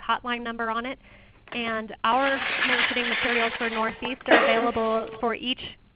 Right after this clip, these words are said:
county specific. Um, so Centennial Mental Health Center, North Range Mental Health Center, and Touchstone Health Partners are all marketing materials can be reached through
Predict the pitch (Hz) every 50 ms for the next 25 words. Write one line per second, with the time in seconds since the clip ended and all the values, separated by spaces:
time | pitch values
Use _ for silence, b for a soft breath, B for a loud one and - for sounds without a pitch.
0 | - - 254 247 254 262 - 294 285 302 294 - - - 233 226 - 247 240 -
1 | 311 349 - - - b b b b b b b 226 233 226 220 214 208 208 220
2 | 220 - - 247 233 226 220 214 214 202 - - - - _ _ - - - -
3 | - - - - - 247 247 - - 269 254 262 262 254 247 247 254 254 220 254
4 | 247 247 - 247 247 247 247 247 240 240 233 - - - 233 233 233 233 240 240
5 | - 247 233 233 226 220 - 233 226 226 226 233 220 - - 233 226 220 220 220
6 | - b b b b b b b - 226 220 220 214 214 214 - - - - -
7 | - 254 247 - - 240 233 233 226 - 226 220 - - - 240 233 - 226 220
8 | 220 220 214 - - - b b b b b 226 226 226 220 - - 233 233 240
9 | 247 247 254 233 226 - 233 226 220 214 - - 226 214 214 214 214 214 208 -
10 | 226 240 233 214 220 220 208 202 220 220 220 - - - - - - 226 220 247
11 | 247 240 240 247 240 233